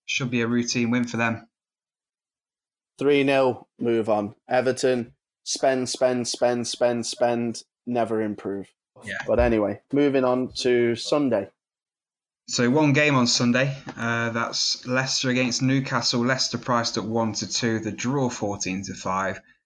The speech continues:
Speaker 1: Newcastle thirteen to two. For me, Leicester should win this one. One to two is not the best price that we've got all weekend, but they should get a win here. You know, we saw them beat Tottenham at home last weekend, two one. They've beaten Bournemouth at home three one. They've drew with Wolves nil nil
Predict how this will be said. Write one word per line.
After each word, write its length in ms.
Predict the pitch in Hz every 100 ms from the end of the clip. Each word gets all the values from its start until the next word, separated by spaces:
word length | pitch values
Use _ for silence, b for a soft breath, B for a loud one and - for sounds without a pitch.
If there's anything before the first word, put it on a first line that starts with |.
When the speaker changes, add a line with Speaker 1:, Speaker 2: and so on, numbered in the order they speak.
| _
Speaker 1:
Newcastle 540 | 120 120 117 110 - 107
thirteen 600 | - 131 123 120 123 123
to 100 | 120
two. 240 | - 131 120
For 180 | 127
me, 240 | 123 135 131
Leicester 360 | 131 131 -
should 260 | - 113 101
win 160 | 113 110
this 200 | - 113
one. 220 | 110 110 b b b -
One 220 | 175 147
to 120 | 139
two 160 | - 127 120
is 160 | 117 117
not 280 | 123 120 -
the 100 | 117
best 340 | 110 117 - -
price 540 | 123 117 117 - - 127
that 100 | 113
we've 160 | 113
got 120 | 127 113
all 120 | 117
weekend, 560 | 120 117 - 117 107 -
but 160 | -
they 80 | 110
should 340 | - 123 95 b b b _
get 160 | 117 113
a 40 |
win 260 | 113 110 107
here. 180 | 110
You 140 | 110 110
know, 120 | 107
we 80 | 110
saw 200 | - 120
them 140 | 113 110
beat 240 | 110 -
Tottenham 340 | - 113 117
at 120 | 117 117
home 260 | 120 117
last 240 | 123 131 -
weekend, 480 | 127 120 135 127 127
two 220 | 135 127
one. 280 | 123 127 120 B B _ 120
They've 260 | 123 104
beaten 280 | 117 104 98
Bournemouth 380 | 117 127 127 120
at 100 | -
home 260 | 120 123 120
three 300 | - 120 120
one. 200 | 117 117
They've 180 | 104
drew 200 | - 117
with 180 | 110 95 117
Wolves 340 | 117 113 113
nil 180 | 110 107
nil 380 | 110 117 113